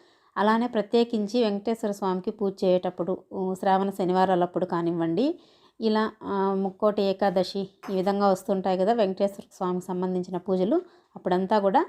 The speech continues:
మా వారి దగ్గరే ఇలా పూజ చేపిస్తాను. మా బాబు ఉంటే మా బాబు దగ్గర కానివ్వండి, మా వారి దగ్గర ఇలా చేపిస్తూ ఉంటానన్నమాట. ఎందుకంటే ఆ స్వామివారికి అలా ఇంట్లో మగవాళ్ళు చేస్తే మంచిది పూజ అనేసి, అంతే. ఉమ్,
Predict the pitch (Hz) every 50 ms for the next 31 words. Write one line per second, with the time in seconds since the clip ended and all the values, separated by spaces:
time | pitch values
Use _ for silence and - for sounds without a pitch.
0 | - - 190 185 185 190 190 185 185 202 185 185 196 214 208 190 185 185 185 -
1 | - 185 185 - - 175 175 175 185 - - - 180 175 180 254 320 359 - _
2 | _ _ _ _ _ - 180 185 180 185 190 185 190 190 196 185 180 226 214 190
3 | 185 180 175 185 180 185 185 185 196 185 180 190 190 180 185 180 175 180 180 175
4 | 175 170 180 269 339 381 - - _ _ _ _ _ _ _ - 214 196 196 190
5 | 190 190 190 180 185 185 175 190 220 233 214 202 202 226 214 - 208 202 208 190
6 | - - - 185 175 175 170 180 175 170 170 170 170 175 170 170 - 262 320 -
7 | - - 185 185 202 196 202 190 180 277 302 339 - - 190 190 - 196 190 190
8 | 196 196 190 185 190 190 - 311 370 - - _ _ _ _ _ _ _ - _
9 | - 202 196 190 190 190 - - 214 196 190 214 214 - 196 180 180 190 190 202
10 | 190 190 - 185 175 175 - 208 190 180 175 180 175 196 180 180 180 190 180 165
11 | 180 180 180 - 185 170 170 170 170 - 196 190 180 180 180 - 240 311 - -
12 | - _ _ _ _ _ _ _ _ _ _ _ _ _ _ - - - 180 190
13 | 185 185